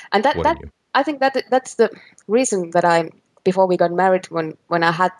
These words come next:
Speaker 1: had these things, had these thoughts in my head, I thought the thing that I, why I got married to my soon-to-be ex-husband was that I could convince myself about the great joys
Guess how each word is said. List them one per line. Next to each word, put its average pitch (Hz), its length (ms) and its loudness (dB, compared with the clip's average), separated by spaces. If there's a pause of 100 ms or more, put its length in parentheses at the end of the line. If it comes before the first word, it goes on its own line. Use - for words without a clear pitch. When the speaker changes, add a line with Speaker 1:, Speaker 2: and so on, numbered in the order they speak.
Speaker 1:
had 233 320 0
these 165 180 0
things, - 480 -12
had 196 300 -2
these 175 180 0
thoughts 156 380 -4
in 165 80 -8
my 160 160 -4
head, - 180 -4 (540)
I 190 100 -2
thought 214 320 -4 (180)
the 202 80 -4
thing 240 280 -2
that 180 120 2
I, 175 220 0 (1120)
why 208 260 2
I 190 80 4
got 180 200 -2
married 190 420 0 (440)
to 170 60 -14
my 165 220 -4 (200)
soon-to-be 165 420 -6
ex-husband 165 600 -2 (880)
was 180 400 0
that 160 340 0 (680)
I 190 120 2
could 196 180 -2
convince 202 500 -2
myself 170 580 0 (560)
about 180 360 0
the 180 80 2
great 202 460 -2 (160)
joys 196 640 0